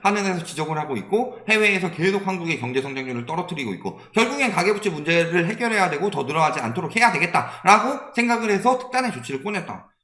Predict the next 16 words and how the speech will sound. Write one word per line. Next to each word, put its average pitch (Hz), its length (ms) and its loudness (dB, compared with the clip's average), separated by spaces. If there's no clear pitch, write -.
그러면은 240 360 0
한도 294 320 2
줄어들죠? 254 760 -2
그 170 60 -4
다음에 175 300 4
금리 262 240 2
올라가죠? 185 720 2
기준금리도 233 560 4
올라갈 170 300 2
가능성이 156 380 -4
생겨나고 190 460 -2
있죠? 226 300 0
세계적인 254 520 2
분석에 175 360 0
대해서는 151 480 -2
지금 180 320 -2